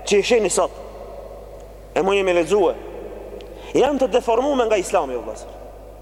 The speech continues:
Të gjitha sektat në Islam që kanë dalë janë derivate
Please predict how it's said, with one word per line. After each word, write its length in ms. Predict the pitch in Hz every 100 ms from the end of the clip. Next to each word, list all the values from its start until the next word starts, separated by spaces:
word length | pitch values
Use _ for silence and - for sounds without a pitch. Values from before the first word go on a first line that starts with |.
| - - - - - - -
Të 100 | 202
gjitha 180 | 285 269
sektat 480 | - 262 - 131 - - - - - - -
në 120 | 190 214
Islam 260 | 233 240
që 80 | -
kanë 160 | 202 196
dalë 320 | 202 139 - - - - -
janë 340 | 165 240 285 220
derivate 600 | 226 240 247 269 -